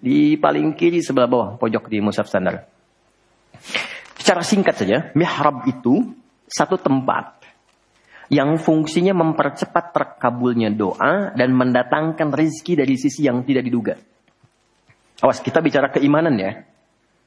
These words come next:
Dan di situ dipertaruhkan. Mihrab ini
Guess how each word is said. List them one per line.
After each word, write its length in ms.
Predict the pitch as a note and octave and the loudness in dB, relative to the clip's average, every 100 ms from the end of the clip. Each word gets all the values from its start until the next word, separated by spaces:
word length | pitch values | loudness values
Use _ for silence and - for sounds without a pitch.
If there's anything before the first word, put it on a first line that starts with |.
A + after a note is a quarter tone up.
| _ _ _ _ | _ _ _ _
Dan 160 | G#2+ | -2
di 40 | A2+ | 0
situ 160 | C3+ D3 | 2 2
dipertaruhkan. 640 | B2+ A#2+ A2+ A#2 G2+ - - _ _ _ _ _ _ _ _ - - - - - - D#3+ | 2 2 0 0 -4 -6 -12 _ _ _ _ _ _ _ _ -20 -14 -14 -14 -20 0 0
Mihrab 460 | F3+ - F#3 F3 F3+ | 2 2 2 2 2
ini 480 | C3+ C3+ C4+ D4 | 2 4 2 0